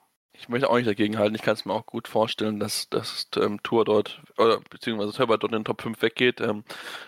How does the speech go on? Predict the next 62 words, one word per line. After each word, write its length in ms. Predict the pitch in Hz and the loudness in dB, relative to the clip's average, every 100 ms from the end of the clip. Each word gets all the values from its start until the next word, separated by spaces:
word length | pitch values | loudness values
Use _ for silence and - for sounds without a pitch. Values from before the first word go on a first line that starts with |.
| _ | _
wie 60 | - | 0
gesagt, 200 | 113 110 | 0 0
wir 60 | 104 | -4
wissen 200 | 110 110 | -6 -6
es 180 | 107 - | -6 -8
nicht 120 | 110 | -8
so 100 | - | -2
ganz 200 | 110 - | -2 -2
genau, 360 | 113 110 107 | 0 2 2
wie 60 | 120 | 0
dann 180 | 110 104 | 0 2
der 100 | 101 | 2
Run 180 | 107 107 | 2 0
of 120 | - | -2
Quarterback 360 | - 107 107 - | -2 0 -2 0
sein 280 | 107 117 120 | 2 2 2
wird 200 | 123 - _ _ _ - | 0 0 _ _ _ -4
in 60 | |
den 100 | 120 113 | -2 2
Top 180 | 110 | 0
fünf 280 | - 113 113 | 0 -6 -4
und, 220 | - 104 - | -8 -8 -8
ähm, 240 | 104 107 - | -10 -10 -10
wie 120 | 107 | -6
es 100 | 107 | -6
die 140 | - | -6
Teams, 260 | 107 110 104 | -6 -6 -6
wie 80 | 113 | -6
gesagt, 260 | 104 104 - | -6 -6 0
sehen. 160 | 110 | 4
Aber 240 | 113 110 104 | 4 2 0
du 140 | 107 | -2
hast 140 | 110 | -2
auch 100 | 117 | -4
schon 100 | 117 | -6
recht, 160 | 110 110 | -8 -10
Flo, 260 | - 107 107 - - - - | 2 4 4 -4 -12 -14 -14
das 100 | - | -4
mit 140 | 120 - | -2 0
Tua, 180 | 131 | 2
das 160 | 120 110 | 2 2
kann 160 | - 123 | -2 0
mit 120 | 117 | 0
Sicherheit 280 | 117 117 110 | 2 2 2
ein 80 | - | -6
Thema 300 | - 123 123 | -2 2 2
sein, 180 | 120 120 | 2 4
eine 140 | 117 | 4
Verletzungsgeschichte. 760 | 113 120 - 127 - 117 123 120 | 4 0 0 -8 -6 -4 -4 -2
Und 60 | 110 | 2
dann 200 | 110 110 | 0 2
würde 180 | 113 113 | 0 2
dann 120 | 110 | 2
natürlich 240 | 113 113 | 0 0
entsprechend 380 | 110 - 110 110 | -2 0 0 2
Herbert 260 | 117 110 110 | 2 2 2
dann 120 | 110 | 0
nach 100 | 110 | -2
oben 260 | - 123 123 | 0 0 0
rücken 280 | 120 - 104 | -2 -2 -8
und 100 | 110 | -4
dann 200 | 147 | -4